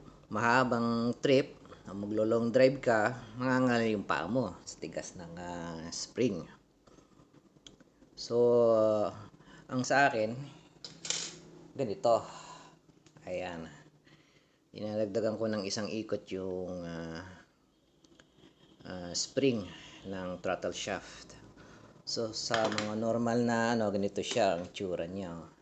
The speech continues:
Ayan, normal na, ano, yan. Hindi ko pa dinadagdagan ng, ano, yan,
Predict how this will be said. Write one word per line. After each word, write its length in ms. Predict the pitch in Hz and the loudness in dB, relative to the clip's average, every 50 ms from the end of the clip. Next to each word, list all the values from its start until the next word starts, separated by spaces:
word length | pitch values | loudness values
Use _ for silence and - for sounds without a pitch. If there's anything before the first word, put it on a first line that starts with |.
| - - - _ - _ - - - - - _ _ - | -20 -20 -20 _ -20 _ -20 -20 -20 -20 -20 _ _ -10
Ayan, 400 | - 113 113 113 107 104 92 87 | -4 -2 0 0 0 0 -2 -4
normal 400 | 87 98 98 110 107 104 101 104 | -2 -2 -2 0 0 0 0 0
na, 80 | 101 | -2
ano, 160 | 98 101 104 104 | 0 0 0 -2
yan. 160 | 98 95 92 | -2 -2 -4
Hindi 240 | 101 101 110 113 110 | -4 -4 -4 -4 -4
ko 160 | - - - | -6 -8 0
pa 160 | - 120 120 | 4 4 4
dinadagdagan 720 | 107 120 110 117 117 113 117 117 107 104 113 107 113 107 | 4 2 0 0 0 2 2 2 2 0 2 2 2 0
ng, 120 | 107 104 101 98 | 0 -2 -2 -2
ano, 120 | 95 92 92 | -2 -2 -4
yan, 320 | 95 90 78 80 78 80 | -4 -4 -6 -8 -10 -10